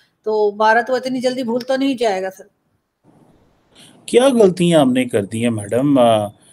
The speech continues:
Speaker 2: न-, आपको याद होगा कि जब, अ, प्राइम मिनिस्टर मोदी, अ, दोबारा इलेक्शन में आ रहे थे दो हज़ार उन्नीस में, तो उन्होंने इंटरनेशनल लॉ की वायलेशन करते हुए, अ,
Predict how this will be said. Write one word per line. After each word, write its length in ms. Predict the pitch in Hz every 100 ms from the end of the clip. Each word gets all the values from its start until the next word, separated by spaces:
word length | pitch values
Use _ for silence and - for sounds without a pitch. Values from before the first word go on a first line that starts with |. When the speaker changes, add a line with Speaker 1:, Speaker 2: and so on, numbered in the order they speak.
| _ _ -
Speaker 2:
न-, 640 | 120 110 117 113 120 120 117
आपको 280 | 117 117 135
याद 300 | 113 127 170
होगा 300 | 190 196 196
कि 460 | - 185 175 170 139
जब, 180 | 156 147
अ, 840 | 156 151 151 147 143 135 _ 123
प्राइम 280 | 117 127 123
मिनिस्टर 280 | 135 - 143
मोदी, 560 | 120 117 139 147 147 _ _ _ _ -
अ, 180 | 120 117
दोबारा 600 | 107 113 110 135 143 139
इलेक्शन 400 | 127 123 - 143
में 100 | 135
आ 160 | 117 123
रहे 120 | 135
थे 120 | 143
दो 220 | 117 113
हज़ार 180 | 120 123
उन्नीस 380 | 107 107 120 -
में, 200 | 104 113 _ _ _ _ -
तो 220 | 139 143
उन्होंने 560 | 139 - 143 165 180 175
इंटरनेशनल 540 | 151 147 143 143 180
लॉ 220 | 139 135
की 160 | 143 175
वायलेशन 580 | 143 127 123 131 185 170
करते 340 | 156 135 -
हुए, 320 | 156 120
अ, 60 | 113